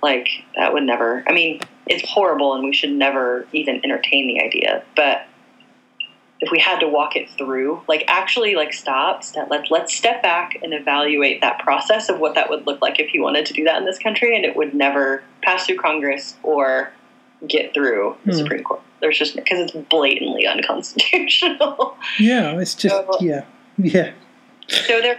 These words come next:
Speaker 1: there are some, like, healthy, good checks and balances that we have to, like, step back, remember who we are, remember our system of government, and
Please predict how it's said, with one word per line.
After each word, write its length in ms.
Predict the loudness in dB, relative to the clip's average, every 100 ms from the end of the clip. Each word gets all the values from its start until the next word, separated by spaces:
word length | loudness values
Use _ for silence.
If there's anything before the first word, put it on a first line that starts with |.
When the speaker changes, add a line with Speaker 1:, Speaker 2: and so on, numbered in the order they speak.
| 0
Speaker 1:
there 140 | 2
are 160 | 2 0
some, 240 | -2 -2
like, 180 | 0 -2
healthy, 640 | -2 -2 -4 -4 -4 -4 -4
good 380 | -2 0 -2 -4
checks 240 | -4 -4
and 80 | -2
balances 440 | -2 -2 -4 -2
that 80 | -2
we 80 | 0
have 180 | -2 0
to, 80 | 0
like, 300 | 0 0 -6
step 440 | -8 -4 -4 2
back, 420 | 2 4 2 -2 -8 -6
remember 520 | -2 0 2 2 2 2
who 120 | 2
we 140 | 4
are, 520 | 4 2 2 0 -2 -6 -20 -6
remember 300 | -2 0 2
our 160 | 2 2
system 340 | 0 0 0
of 140 | 0 2
government, 600 | 2 2 0 2 0 -2 -12 -20 _ _ _ 0
and 560 | 2 2 0 -2 -4